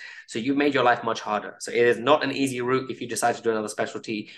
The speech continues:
You're better off not starting another specialty and reapplying if that's what you really want to do.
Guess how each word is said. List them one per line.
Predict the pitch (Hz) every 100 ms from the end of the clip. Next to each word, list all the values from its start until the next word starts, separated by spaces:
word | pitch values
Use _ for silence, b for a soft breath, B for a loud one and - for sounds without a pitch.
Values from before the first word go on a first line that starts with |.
| B
You're | 113
better | 110 127 127
off | -
not | 113 120 135 -
starting | - 110 110
another | 104 104
specialty | - 110 - 104 107 101
and | 104
reapplying | 110 113 107 107 98 98
if | 110
that's | 113 104
what | 107
you | 107
really | 101
want | 101 101
to |
do. | 98